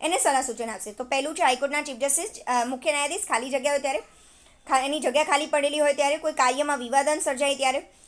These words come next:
બરોબર, કાર્ય કરવા, કાર્યનું જે નિર્વહન છે, બરોબર, એ અસમક્ષ હોય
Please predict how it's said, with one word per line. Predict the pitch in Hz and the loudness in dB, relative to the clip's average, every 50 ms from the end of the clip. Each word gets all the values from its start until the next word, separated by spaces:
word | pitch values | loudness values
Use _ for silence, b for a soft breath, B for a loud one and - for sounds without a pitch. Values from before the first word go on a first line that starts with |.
| b b | b b
બરોબર, | - 262 285 285 330 330 | -2 2 4 8 8 8
કાર્ય | 330 - 269 262 294 302 | 8 6 4 4 2 0
કરવા, | 294 302 277 262 269 311 311 285 | 0 0 0 2 2 2 2 2
કાર્યનું | - - 262 262 277 294 294 302 302 | 2 2 2 2 2 0 -2 -2 -2
જે | 269 302 | -2 -2
નિર્વહન | 277 - - 247 262 247 269 285 285 311 311 349 349 339 339 330 330 | -4 -4 -6 -8 -6 -4 -2 -2 0 2 4 6 6 6 4 2 -2
છે, | 330 - 269 214 | -2 -2 -2 -2
બરોબર, | 202 254 294 302 330 330 | 0 2 2 4 6 4
એ | 302 - - - | 4 2 2 2
અસમક્ષ | 262 294 339 339 349 302 302 311 311 311 - 285 | 4 4 4 4 2 0 0 0 -2 -2 -4 -4
હોય | - - 294 294 320 | -2 0 -2 -2 -2